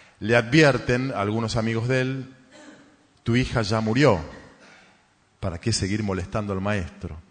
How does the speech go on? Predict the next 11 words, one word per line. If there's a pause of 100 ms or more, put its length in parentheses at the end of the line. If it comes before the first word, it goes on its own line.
(460)
Y
ahí
es
donde
Jesús
le
dice
a
Jairo:
"No
temas,